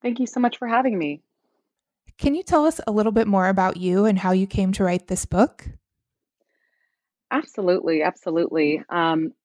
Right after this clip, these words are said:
Speaker 1: this book, um, is, was really driven by my interest in, um,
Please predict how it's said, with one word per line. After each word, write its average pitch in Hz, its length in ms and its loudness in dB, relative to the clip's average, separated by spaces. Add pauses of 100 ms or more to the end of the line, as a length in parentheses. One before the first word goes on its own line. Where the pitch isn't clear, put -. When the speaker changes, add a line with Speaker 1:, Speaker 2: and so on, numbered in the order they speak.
Speaker 1:
this 226 340 2
book, 180 360 -2 (360)
um, 151 680 0
is, 165 260 -2 (140)
was 185 380 -2
really 247 520 0
driven 175 600 2 (120)
by 165 180 2
my 160 180 2
interest 151 840 -2
in, 147 540 0
um, 139 460 -4